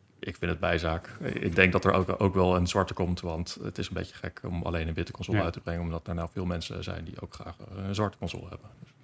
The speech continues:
Speaker 2: Past ook beter in sommige huiskamers
Speaker 1: Ja.
Speaker 2: misschien. Maar ik las laatst, eh, ja, d-, d-, d-, noem het maar een rare hobby. Ik las laatst, eh, de kwartaalcijfers van Sony, eh, en de vragen van analisten. En, ehm, eh,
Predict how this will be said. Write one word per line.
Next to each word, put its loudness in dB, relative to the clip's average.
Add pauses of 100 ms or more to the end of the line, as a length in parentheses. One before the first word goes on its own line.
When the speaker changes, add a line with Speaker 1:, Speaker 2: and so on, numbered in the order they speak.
(320)
Speaker 2:
Past 4
ook 8
beter 8
in 4
sommige 6
huiskamers 6
Speaker 1:
Ja. 2
Speaker 2:
misschien. 2 (320)
Maar 10
ik 4
las 8
laatst, 6
eh, 12 (560)
ja, 8
d-, 0 (180)
d-, 2
d-, -6 (220)
noem 6
het 6
maar 8
een 6
rare 10
hobby. 8 (200)
Ik 6
las 10
laatst, 8
eh, 10
de 8
kwartaalcijfers 6
van 6
Sony, 10 (500)
eh, 8
en 8
de 8
vragen 4
van 4
analisten. 8 (480)
En, 8
ehm, 8 (300)
eh, -2